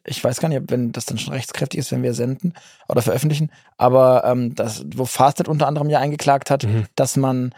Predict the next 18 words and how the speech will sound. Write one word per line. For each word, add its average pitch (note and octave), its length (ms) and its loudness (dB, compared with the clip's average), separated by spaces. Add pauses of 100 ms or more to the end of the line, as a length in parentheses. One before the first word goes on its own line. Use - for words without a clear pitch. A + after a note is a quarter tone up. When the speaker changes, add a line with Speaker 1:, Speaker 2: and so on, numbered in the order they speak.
(200)
Speaker 1:
nicht D#3+ 420 2
mehr C3 120 2
alles B2+ 200 -2
pauschal C3 520 4
an C3 80 0
die C3 60 -2
Tank B2 240 -2
und B2+ 100 -2
Rast B2+ 280 -6
geben B2+ 260 -2
darf, B2+ 240 0
sondern C3+ 200 0
das C3 120 -4
ein C3 80 0
bisschen D3 480 0 (800)
heterogener E3+ 640 4
<laughs> - 40 -2
werden D#3 280 6